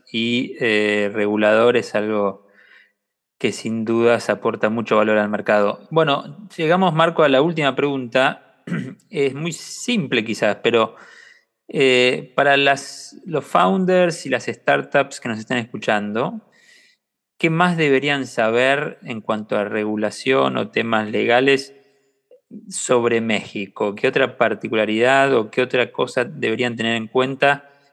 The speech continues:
si están pensando, eh, empezar a operar en, en ese mercado?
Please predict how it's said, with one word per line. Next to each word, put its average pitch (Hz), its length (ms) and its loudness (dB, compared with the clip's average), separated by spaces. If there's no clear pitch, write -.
si - 120 -8
están 120 280 -4
pensando, 127 1120 -2
eh, 107 440 0
empezar 107 500 -2
a 117 40 4
operar 117 340 0
en, 107 300 -6
en 104 140 -8
ese 104 200 -10
mercado? 101 460 -6